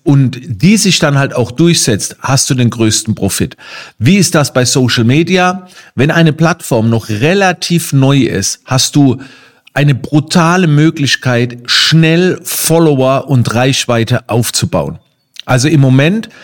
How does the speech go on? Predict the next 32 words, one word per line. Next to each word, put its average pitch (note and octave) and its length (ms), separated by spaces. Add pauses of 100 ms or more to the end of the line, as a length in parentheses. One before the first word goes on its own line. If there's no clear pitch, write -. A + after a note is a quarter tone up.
(280)
geht D#3+ 320
das F3 380
auf A2+ 200
TikTok E3 640 (360)
hervorragend. B2 1400
Ich - 180
kenne F#3 220
Pla-, D3+ 220
keine F#3+ 340
Plattform, B2+ 600 (320)
wo D3 100
du E3 140
so E3 280
schnell C#3+ 600 (200)
zumindest G#3 680
mal D3+ 420
ein C#3 140
paar F#3 420
hundert, B2 520 (160)
wenn F3 180
nicht F#3 120
sogar C#3+ 280
ein C3+ 100
paar C3+ 180
tausend B2 380
Follower A2 380
aufbauen F#2+ 440
kannst, - 380 (380)
wenn C#3 180
du C#3+ 80
fleißig G2+ 480
bist. - 300